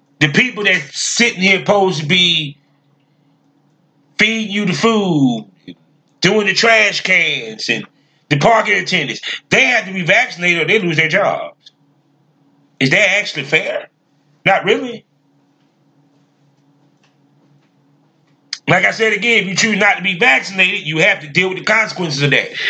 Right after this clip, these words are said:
But it seems to me that only certain people are held to that.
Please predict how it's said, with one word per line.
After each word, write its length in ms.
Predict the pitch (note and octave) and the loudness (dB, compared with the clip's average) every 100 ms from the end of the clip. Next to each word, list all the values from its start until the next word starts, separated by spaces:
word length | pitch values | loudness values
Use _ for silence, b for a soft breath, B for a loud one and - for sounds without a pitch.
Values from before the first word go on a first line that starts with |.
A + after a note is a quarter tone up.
| B B - | B B 0
But 100 | F3 | 0
it 100 | F3 | -2
seems 380 | - A3 G#3 F#3+ | 0 0 0 0
to 60 | |
me 280 | G3+ A#3+ A3 | 2 2 2
that 320 | F#3+ F#3+ - - | 0 0 -2 -2
only 360 | F#3 F#3+ F3+ | 0 2 0
certain 340 | D3+ G3 F#3 D3+ | 0 0 -2 -2
people 240 | F#3 D3+ | -2 0
are 60 | D#3 | 0
held 260 | F3+ D#3+ | 0 0
to 80 | C#3+ | -4
that. 280 | D3+ - | -6 -8